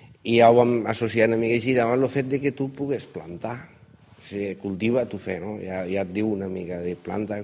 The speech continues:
cuida, fes créixer, lo simbolisme, treballa, cultiva la fe,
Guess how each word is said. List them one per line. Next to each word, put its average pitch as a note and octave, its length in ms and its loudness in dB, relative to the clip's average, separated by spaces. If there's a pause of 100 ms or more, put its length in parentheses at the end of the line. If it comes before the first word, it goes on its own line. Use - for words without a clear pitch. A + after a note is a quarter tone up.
cuida, G2+ 400 -2 (340)
fes - 240 -10
créixer, G2+ 460 -4 (420)
lo F#2+ 80 -8
simbolisme, G2 720 -4 (180)
treballa, G2 460 -6 (460)
cultiva G#2+ 440 -2
la F#2+ 120 -2
fe, D#2+ 180 -8